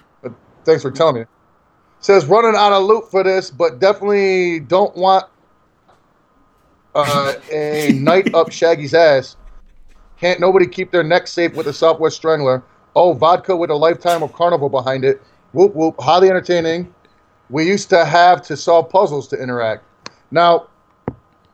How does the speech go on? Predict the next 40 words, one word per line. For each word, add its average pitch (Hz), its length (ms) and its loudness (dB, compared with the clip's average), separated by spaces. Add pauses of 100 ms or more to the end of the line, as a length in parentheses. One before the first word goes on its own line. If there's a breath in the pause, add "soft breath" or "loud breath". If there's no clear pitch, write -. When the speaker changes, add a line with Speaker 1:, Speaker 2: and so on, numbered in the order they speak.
(200)
Speaker 1:
um, 156 460 2
was 143 120 -6
that 196 140 2
how 196 120 4
I 180 100 2
read 165 240 -4
that? 254 140 -2
Or 180 60 2
did 208 100 2
that 180 220 2
also 185 260 0
make 135 120 -6
Speaker 2:
<laughs> - 0 -
Speaker 1:
no 135 160 -8
sense? 127 240 -6
Speaker 2:
Okay, 190 240 4
so 202 220 2
he, 208 220 -2 (220 loud breath)
he 226 140 4
was 240 160 0
the 220 60 4
one 214 100 4
that 202 120 -2
commented 185 460 2
before, 156 640 -2
and 147 140 -2
you 147 100 -4
said 156 320 0
something 175 320 0
about 147 220 2
he 151 100 0
can 147 160 -6
put 156 160 -4
his 131 140 -6
head 156 160 2
up 127 120 -4
your 123 120 -2
ass 113 320 -2
or 113 60 -10
something. 107 440 -14